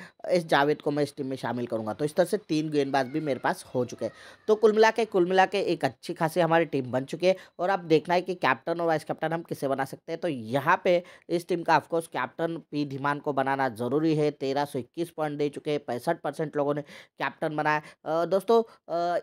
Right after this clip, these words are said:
ये अच्छा खेले ना खेले, हमें फ़ायदा ज़रूर होने वाला है, वो किस तरह से आगे ज़रूर बताऊँगा। लेकिन, अ, पहले बात करते हैं वाइस कैप्टन की। तो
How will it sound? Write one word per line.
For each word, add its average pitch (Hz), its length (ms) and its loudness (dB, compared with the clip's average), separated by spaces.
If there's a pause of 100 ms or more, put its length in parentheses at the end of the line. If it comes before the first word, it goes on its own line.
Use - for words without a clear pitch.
(100)
ये 185 140 2
अच्छा 190 300 2
खेले 185 380 4
ना 165 200 4
खेले, 180 240 0
हमें 175 260 2
फ़ायदा 143 420 2
ज़रूर 156 340 2
होने 165 160 2
वाला 165 180 4
है, 165 60 2
वो 139 160 0
किस 160 200 -4
तरह 156 120 -2
से 175 120 0
आगे 131 220 2
ज़रूर 151 240 0
बताऊँगा। 156 340 0 (280)
लेकिन, 170 300 0
अ, - 20 -16 (220)
पहले 175 520 0
बात 156 260 4
करते 180 240 2
हैं 190 60 4
वाइस 156 240 2
कैप्टन 170 300 0
की। 170 140 -8
तो 180 280 -2